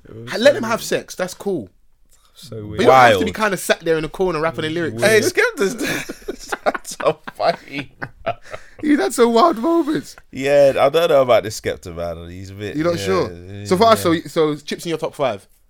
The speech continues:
Speaker 1: Yeah, yeah, I
Speaker 2: So
Speaker 1: think
Speaker 2: the
Speaker 1: easily.
Speaker 2: convers-, 'cause the, the reason I play that clip was the, the conversation somehow turned to, like, where is, um, s-, um, Chip in comparison to, like, a Giggs and Skepta? Is he a legend? I was just like,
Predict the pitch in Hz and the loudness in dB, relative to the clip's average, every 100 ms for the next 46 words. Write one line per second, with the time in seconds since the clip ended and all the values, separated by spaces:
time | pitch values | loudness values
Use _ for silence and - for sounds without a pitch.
0 | _ _ 131 151 131 104 101 98 107 156 | _ _ 0 4 4 2 -8 -6 0 0
1 | 143 175 220 208 196 196 170 175 180 220 | 2 -2 0 0 -2 -2 -2 -4 -6 -2
2 | 226 190 190 160 - 139 127 127 123 - | -2 -2 -2 -4 -6 -4 -4 -2 -4 -4
3 | _ _ 120 170 165 - 160 147 147 127 | _ _ -8 -6 -6 -4 -2 -2 -6 -8
4 | 117 - 151 143 135 120 120 _ - 135 | -10 -8 -6 -4 -4 -4 -6 _ -8 -6
5 | 120 117 110 - _ _ _ _ _ _ | -6 -6 -8 -8 _ _ _ _ _ _
6 | - 131 127 123 - - _ - 113 104 | -6 -2 0 -2 -8 -18 _ -6 -6 -8
7 | - _ _ - 110 104 101 - 123 113 | -16 _ _ -8 -8 -8 -8 -8 -8 -10
8 | 104 117 107 107 95 101 110 104 95 - | -8 -8 -6 -10 -14 -12 -12 -12 -12 -10
9 | 95 - 123 110 104 120 110 101 151 208 | -10 -10 -10 -6 -6 -6 -8 -10 -12 -10
10 | 185 185 | -10 -10